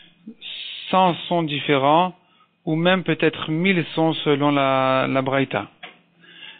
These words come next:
La Gemara ensuite, deuxième sujet, passe à la machloket qu'on a vue dans la Mishnah, à savoir est-ce que, est-ce que ceux qui faisaient de la musique au Beth Amikdash pour accompagner les korbanot, la, le chant des korbanot,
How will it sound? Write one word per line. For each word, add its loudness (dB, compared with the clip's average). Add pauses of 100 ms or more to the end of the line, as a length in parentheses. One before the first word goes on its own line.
(120)
La 2
Gemara 4
ensuite, -2
deuxième 0
sujet, -2
passe 0 (840)
à 2
la 2
machloket 0
qu'on -6
a 0
vue -4
dans 0
la 2
Mishnah, 0 (640)
à -2
savoir 2
est-ce -2
que, -2 (340)
est-ce -4
que -4 (100)
ceux -2
qui -8
faisaient 2
de -2
la 2
musique -2
au 2
Beth 0
Amikdash 0
pour -4
accompagner -2
les 0
korbanot, 0 (100)
la, 0
le 0
chant 2
des -2
korbanot, 0